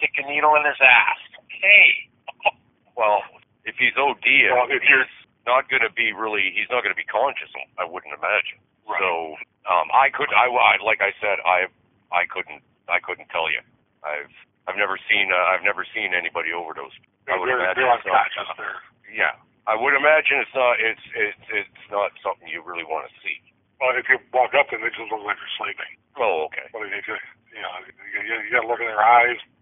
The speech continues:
Speaker 3: check their breathing, things like that. 'Cause o-, opiates depress your breathing. That's, that's how junkies die, basically.
Speaker 1: Okay. So, so what's the first thing they probably do? They probably throw up on you. Would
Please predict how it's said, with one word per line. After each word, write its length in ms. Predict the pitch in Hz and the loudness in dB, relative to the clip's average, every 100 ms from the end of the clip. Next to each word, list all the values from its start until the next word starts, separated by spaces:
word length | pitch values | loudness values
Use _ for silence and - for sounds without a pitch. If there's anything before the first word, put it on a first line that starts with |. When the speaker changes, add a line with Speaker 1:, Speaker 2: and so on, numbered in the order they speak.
| _ - | _ -4
Speaker 3:
check 160 | 135 - | -4 -2
their 160 | 113 | -6
breathing, 560 | 113 117 117 117 113 - _ | -4 -4 -4 -6 -10 -18 _
things 160 | 110 | -10
like 180 | 101 - - | -8 -6 -6
that. 160 | - - | -8 -10
'Cause 100 | - - _ - | -14 -18 _ -6
o-, 100 | - - | 0 2
opiates 480 | - - 160 147 - - - - | 4 6 6 6 0 -10 -14 -16
depress 340 | - 139 139 - | -2 2 4 2
your 80 | 117 | 0
breathing. 560 | - 110 107 - - - _ _ | 0 2 2 0 -8 -16 _ _
That's, 160 | 117 - - | -8 -8 -6
that's 160 | 120 - | -6 -2
how 80 | 107 - | -2 -2
junkies 320 | 101 95 95 | -6 -6 -14
die, 320 | - 92 95 - _ - - | -8 -6 -6 -10 _ -20 -14
basically. 320 | 104 98 - - _ - | -10 -10 -12 -18 _ -8
Speaker 1:
Okay. 220 | - - - - - - - - - | -2 0 -2 -8 -10 -8 -8 -10 -12
So, 400 | - 143 131 127 - - - - | 0 2 2 0 -8 -18 -16 -2
so 240 | 147 135 131 160 | 0 0 -2 -2
what's 160 | 170 | -2
the 80 | - - | -6 0
first 240 | 170 160 - | 2 2 0
thing 80 | 156 139 | -2 0
they 160 | 120 | -4
probably 320 | - 123 - - | 2 0 2 -2
do? 80 | 107 | -2
They 160 | - - | -2 0
probably 240 | 156 156 - - | 2 0 -2 -2
throw 160 | 143 131 | 2 4
up 160 | 127 - | 2 2
on 80 | 104 - | -4 -6
you. 160 | - - - | -8 -8 -10
Would 80 | - | -2